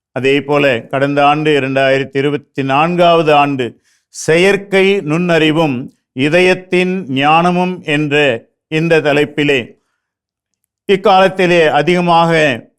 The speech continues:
பேசப்படுகின்ற, வளர்ந்து வருகின்ற செயற்கை நுண்ணறிவை பற்றியும் அதனுடைய பயன்பாட்டை பற்றியும், அதனால் விளையக்கூடிய, மக்களுக்கு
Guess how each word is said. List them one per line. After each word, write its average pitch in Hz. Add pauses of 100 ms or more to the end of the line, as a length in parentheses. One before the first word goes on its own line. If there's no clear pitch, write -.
(120)
பேசப்படுகின்ற, 160
வளர்ந்து 170
வருகின்ற 151 (160)
செயற்கை 180
நுண்ணறிவை 165
பற்றியும் 147 (260)
அதனுடைய 156
பயன்பாட்டை 175
பற்றியும், 151 (260)
அதனால் 190 (400)
விளையக்கூடிய, 175 (1040)
மக்களுக்கு 170